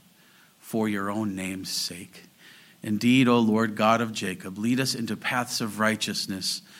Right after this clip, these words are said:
For your name's sake, keep us on the straight and narrow way that leadeth unto life, after Jesus Christ, who is the way, the truth, and the life, giving glory to Jesus that he is the good shepherd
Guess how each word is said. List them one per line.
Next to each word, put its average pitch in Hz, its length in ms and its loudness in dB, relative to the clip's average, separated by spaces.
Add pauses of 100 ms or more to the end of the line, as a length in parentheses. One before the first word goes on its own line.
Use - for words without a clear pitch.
(320)
For - 160 0
your 147 440 12
name's 127 580 6
sake, 98 280 0
keep 175 300 2
us 151 280 2
on 127 280 4
the 110 120 2
straight 151 560 4
and 127 260 2
narrow 127 340 6
way 113 220 4
that 107 180 0
leadeth 147 320 6
unto 131 180 4
life, 113 520 2 (500)
after 117 340 -2
Jesus 156 720 2 (120)
Christ, 110 520 2
who 110 120 -4
is 120 360 2
the 104 120 -2
way, 101 420 2
the 95 200 -10
truth, - 580 6 (680)
and 113 140 2
the 113 80 4
life, 101 420 2
giving 123 260 4
glory 143 440 6
to 139 180 -4
Jesus 147 440 4
that 120 160 0
he 123 280 2
is 175 140 6
the 143 100 4
good 127 260 4
shepherd 139 500 4